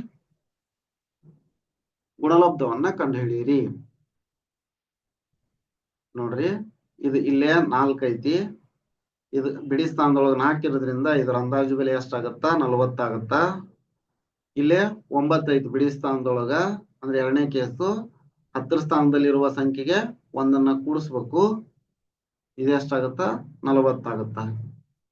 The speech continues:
ನಲವತ್ತು ಇಂಟು ನಲವತ್ತು, ಅಂದಾಜು ಬೆಲೆ ನೋಡ್ರಿ, ನಲವತ್ತು ಇಂಟು ನಲವತ್ತು ಮಾಡ್ಬೇಕು. ಈಗ ನಲವತ್ತು, ನಲವತ್ತು ಸೊನ್ನೆ ಅಂದ್ರೆ ಸೊನ್ನೆ, ನಲವತ್ನಾಲ್ಕಲೆ ಒಂದೂರ ಅರವತ್ತು, ಒಂದ್ ಸಾವಿರದ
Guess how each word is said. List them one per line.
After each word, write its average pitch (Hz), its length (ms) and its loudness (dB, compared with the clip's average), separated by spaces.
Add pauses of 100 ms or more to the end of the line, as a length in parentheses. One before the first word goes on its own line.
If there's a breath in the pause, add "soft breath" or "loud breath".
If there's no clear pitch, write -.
(540)
ನಲವತ್ತು 147 560 2
ಇಂಟು 147 340 0
ನಲವತ್ತು, 131 640 0 (340 loud breath)
ಅಂದಾಜು 139 380 2
ಬೆಲೆ 147 260 2 (1160)
ನೋಡ್ರಿ, 127 220 -4
ನಲವತ್ತು 139 460 0
ಇಂಟು 139 260 0
ನಲವತ್ತು 127 420 -2
ಮಾಡ್ಬೇಕು. 123 400 -4
ಈಗ 131 80 -2
ನಲವತ್ತು, 139 520 2 (560)
ನಲವತ್ತು 143 420 0
ಸೊನ್ನೆ 143 360 2 (560 loud breath)
ಅಂದ್ರೆ 156 200 0
ಸೊನ್ನೆ, 135 440 -2 (520 loud breath)
ನಲವತ್ನಾಲ್ಕಲೆ 143 600 2
ಒಂದೂರ 135 420 0
ಅರವತ್ತು, 120 640 -2 (1160)
ಒಂದ್ 160 260 4
ಸಾವಿರದ 139 680 0